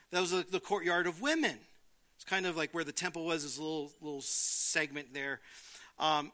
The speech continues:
and that's if you were a, a Jewish woman who wanted to worship, that's where you can go, but you couldn't go any further. The next courtyard was the courtyard of, of Israel. This is if you were a Jewish man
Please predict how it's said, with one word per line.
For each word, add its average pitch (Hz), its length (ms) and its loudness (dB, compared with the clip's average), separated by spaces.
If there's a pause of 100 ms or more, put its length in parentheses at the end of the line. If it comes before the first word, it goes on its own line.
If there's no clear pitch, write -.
and 165 160 0
that's 220 260 12
if 202 140 0
you 202 100 2
were 185 220 4
a, 180 140 2
a 160 80 2
Jewish 311 480 2
woman 170 320 0
who 175 80 -2
wanted 160 280 0
to 156 80 -6
worship, 156 380 -2 (240)
that's 208 260 10
where 240 80 4
you 226 140 0
can 220 100 -4
go, 185 160 2
but 180 160 -2
you 156 80 -4
couldn't 170 240 -2
go 156 160 2
any 151 140 -2
further. 185 460 0 (920)
The 190 120 6
next 262 280 10
courtyard 190 520 8
was 175 180 2
the 175 60 -2
courtyard 185 560 4
of, - 200 -2
of 170 200 0
Israel. 214 560 4
This 175 180 2
is 180 100 -2
if 185 120 -4
you 185 60 0
were 180 60 4
a 170 40 4
Jewish 185 340 0
man 220 380 6